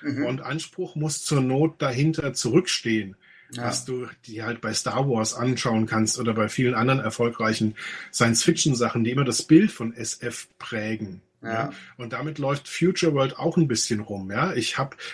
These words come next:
Speaker 2: relativ wenig Geld zur Verfügung, soll aber möglichst viel Zuschauer ins Kino locken. Ähm, und da kann ich nicht, ähm, so eine, so, so ernst aussehen und
Speaker 1: Mhm.
Speaker 2: so anspruchsvoll im Detail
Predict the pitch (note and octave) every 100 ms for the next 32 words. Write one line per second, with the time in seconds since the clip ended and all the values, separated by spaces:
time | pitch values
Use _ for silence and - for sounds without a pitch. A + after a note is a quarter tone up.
0 | - A2+ A#2 D#3 D#3 C3+ A#2 C3 C#3+ A2+
1 | - B2 F3+ - D#3+ D#3 D3 D#3+ D#3 D3+
2 | C3 C3 C3 B2+ A#2+ C3+ D3 C3 - B2
3 | - E3 E3+ E3 D#3 D3 A#2+ A2 - D#3+
4 | F#3 E3 C3 C#3 F3 A3 A3+ - - -
5 | - - A#2+ C3 C3 C#3 C3 B2+ B2+ B2
6 | C#3 D3+ E3 D#3 D#3+ D#3 D#3+ - - C#3
7 | C#3 C#3+ C#3+ C3+ C#3+ C#3 C#3 C3+ C3+ C3+
8 | C3 C#3 C3+ C3 C3 B2 C#3 C#3+ C3 F3
9 | - A2+ D3+ F3 - D#3 E3 F3 F#3 D3+
10 | C#3+ C3+ B2+ B2+ D3 - - D#3+ - D3+
11 | C#3+ A#2+ A#2 - A#2 B2+ E3